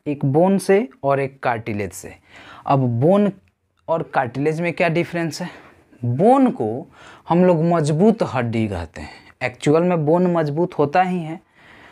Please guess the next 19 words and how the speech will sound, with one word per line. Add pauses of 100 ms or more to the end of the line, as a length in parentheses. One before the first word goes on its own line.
(120)
वो
तो
आप
लोग
भली
भांति
समझते
हैं। (640)
दूसरा
बात (200)
ये
कार्टिलेज, (460)
कार्टिलेज
को
हम
मजबूत
हड्डी
ना
कहकर